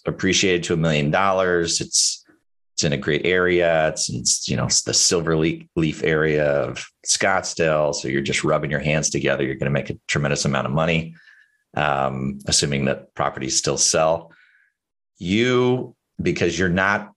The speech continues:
a U S citizen and you're not a resident here, you are subject to what's called ferpta. And ferpta is another one of these withholding taxes. So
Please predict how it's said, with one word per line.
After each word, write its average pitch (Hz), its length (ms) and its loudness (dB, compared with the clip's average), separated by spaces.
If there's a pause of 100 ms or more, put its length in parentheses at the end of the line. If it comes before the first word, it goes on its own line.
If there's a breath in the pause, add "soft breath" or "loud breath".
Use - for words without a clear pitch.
a 85 140 2
U 82 200 2
S 82 100 -2
citizen 78 680 0
and 69 500 0
you're 71 100 0
not 80 200 0
a 107 40 0
resident 95 520 0
here, 73 500 0 (640)
you 101 340 2
are 98 120 2
subject 78 680 -2
to 76 540 0 (340)
what's 76 320 0
called 73 440 -4 (180)
ferpta. 110 520 -2 (640)
And 78 520 0 (120)
ferpta 117 500 0
is 85 140 0
another 87 280 0
one 82 180 0
of 71 80 -2
these 73 240 -2
withholding 78 460 -2
taxes. - 500 -2
So 78 320 -2